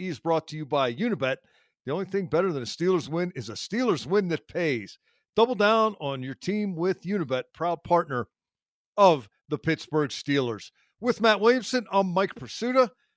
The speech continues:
We're gonna be with you tonight until eight o'clock, breaking down the Steelers at the Cleveland Browns tomorrow night in Ohio,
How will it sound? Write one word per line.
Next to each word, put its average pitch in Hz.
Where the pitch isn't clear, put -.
We're 147
gonna 160
be 143
with 156
you 170
tonight 160
until 120
eight 262
o'clock, 202
breaking 147
down 143
the 131
Steelers 208
at 170
the 151
Cleveland 160
Browns 143
tomorrow 139
night 139
in 131
Ohio, 139